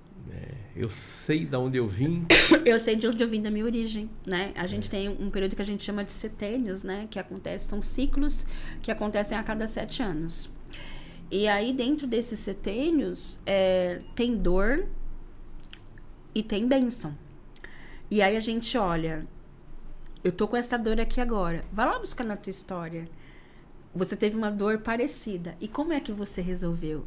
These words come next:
Speaker 2: É dentro de você que você vai
Speaker 1: Vai
Speaker 2: buscar a
Speaker 1: buscar a sua
Speaker 2: resposta.
Speaker 1: resposta.
Speaker 2: Eu sou apenas instrumento. Eu, como psicoterapeuta, psicanalista, é... eu não vou curar ninguém e ninguém cura ninguém.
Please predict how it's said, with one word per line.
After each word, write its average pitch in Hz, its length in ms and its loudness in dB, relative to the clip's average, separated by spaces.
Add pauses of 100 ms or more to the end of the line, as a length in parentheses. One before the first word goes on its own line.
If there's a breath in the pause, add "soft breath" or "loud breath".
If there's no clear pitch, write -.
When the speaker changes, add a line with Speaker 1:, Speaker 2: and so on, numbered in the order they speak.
Speaker 2:
É 175 120 0
dentro 196 640 2
de 220 120 -2
você 190 600 10 (400 loud breath)
que 233 80 0
você 226 180 0
vai 220 100 2
Speaker 1:
Vai 220 100 4
Speaker 2:
buscar 220 200 0
a 214 40 0
Speaker 1:
buscar 240 220 6
a 220 40 8
sua 233 100 8
Speaker 2:
resposta. - 240 4
Speaker 1:
resposta. - 400 -4
Speaker 2:
Eu 330 260 4
sou 294 200 0
apenas 254 440 2
instrumento. 277 640 -2 (440 loud breath)
Eu, 240 100 6
como 302 220 6
psicoterapeuta, 214 760 -2
psicanalista, 196 880 -2 (600 loud breath)
é... 180 560 6 (840)
eu 262 140 10
não 349 100 8
vou 262 140 6
curar 214 220 0
ninguém 202 500 0 (880)
e 226 100 0
ninguém 233 380 4
cura 269 220 2
ninguém. 285 320 2